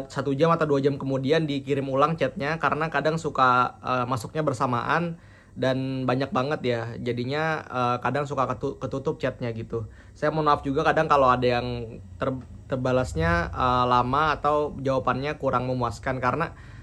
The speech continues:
eh, kadang saya ada kegiatan lain. Eh, saya kan ada jualan topi juga, jadinya, eh, konsentrasinya kepecah ya. Ada yang kadang ke pisau, kadang ke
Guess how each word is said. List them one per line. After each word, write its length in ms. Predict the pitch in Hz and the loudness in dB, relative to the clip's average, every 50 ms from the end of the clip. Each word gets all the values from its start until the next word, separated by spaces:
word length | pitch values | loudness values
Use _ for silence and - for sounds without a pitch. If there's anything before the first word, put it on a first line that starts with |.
| - - - | -16 -12 -6
eh, 680 | - 127 131 131 131 131 131 135 131 135 135 135 135 135 127 - - | -4 0 0 2 2 2 2 2 2 2 2 2 0 -2 -4 -8 -6
kadang 320 | - 135 139 165 175 180 175 | -2 0 2 2 2 4 4
saya 480 | 156 139 151 165 180 185 180 175 - - - | 4 4 6 6 6 6 6 4 2 0 0
ada 240 | 139 139 139 135 131 | 0 0 0 0 0
kegiatan 320 | 131 135 143 139 143 135 | 2 2 2 2 2 2
lain. 560 | 135 127 120 123 131 151 160 175 170 160 - | 2 4 4 4 2 2 0 -2 -4 -8 -8
Eh, 520 | - - 123 120 120 117 117 117 117 117 113 | -8 -4 -2 -2 0 0 0 0 0 -2 -2
saya 160 | 107 127 139 147 | -2 0 2 2
kan 240 | 160 170 160 156 | 2 4 2 2
ada 160 | 147 139 139 - - | 2 2 2 0 -2
jualan 320 | 139 131 135 135 131 131 127 | -2 0 2 2 2 2 0
topi 240 | 139 131 123 143 | -2 -2 -2 -2
juga, 320 | 139 135 135 120 123 131 139 | -4 -2 -2 0 2 2 2
jadinya, 560 | 135 139 131 127 131 139 147 147 147 139 - - - | 2 0 0 0 0 0 -2 -2 -2 -4 -8 -8 -6
eh, 480 | 117 123 123 120 120 117 117 117 113 117 - - - - - - - - - - - - | -4 -2 -2 0 -2 -2 -2 -2 -4 -6 -10 -16 -18 -20 -20 -20 -20 -20 -20 -20 -20 -8
konsentrasinya 640 | - 135 131 131 143 139 135 143 143 143 143 156 180 | -2 0 0 2 2 0 2 2 0 0 0 -2 0
kepecah 480 | 175 160 - 151 127 - 165 151 139 | 0 -2 -4 -4 -4 0 0 2 2
ya. 120 | 127 123 123 127 | 2 2 2 0
Ada 160 | 127 127 123 | 0 0 0
yang 240 | 120 120 120 117 120 120 120 120 120 117 120 - - | 0 0 0 -2 -4 -6 -6 -8 -8 -8 -8 -8 -6
kadang 400 | - 123 127 127 123 123 123 117 | -4 -2 0 0 -2 -2 -4 -6
ke 80 | - | -6
pisau, 480 | 107 - 131 120 - 170 165 170 170 165 | -6 -6 -4 0 2 4 4 4 4 4
kadang 240 | 131 127 127 127 131 | 2 0 0 0 0
ke 80 | 123 | -2